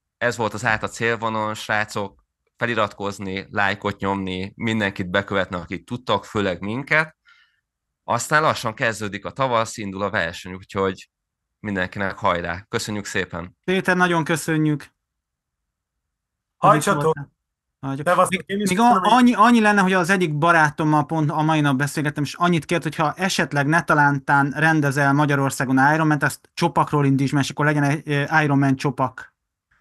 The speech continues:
Speaker 2: ha ezt lehetne. <laughs>
Speaker 3: Hát helyszínben nem lenne rossz, mert konkrétan onnan jól fel lehetne vinni a felvidékre egyébként.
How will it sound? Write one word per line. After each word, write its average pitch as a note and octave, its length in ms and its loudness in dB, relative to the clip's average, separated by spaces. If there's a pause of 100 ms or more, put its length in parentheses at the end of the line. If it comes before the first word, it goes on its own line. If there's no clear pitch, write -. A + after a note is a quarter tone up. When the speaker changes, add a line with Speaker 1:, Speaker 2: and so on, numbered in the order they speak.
(100)
Speaker 2:
ha B2+ 100 -8
ezt A#2 140 -8
lehetne. B2 400 -6 (180)
<laughs> - 2000 -4 (1500)
Speaker 3:
Hát F#3+ 220 2
helyszínben A#3+ 480 2
nem C4 120 4
lenne G#3+ 260 4
rossz, D#3+ 280 -4
mert E3+ 200 -8
konkrétan E3+ 840 -4
onnan E3+ 260 -4
jól F3+ 200 -6
fel F3 180 -2
lehetne D#3 360 -6
vinni D3+ 200 -10
a C3+ 140 -6
felvidékre C3+ 640 -6
egyébként. B2+ 680 -10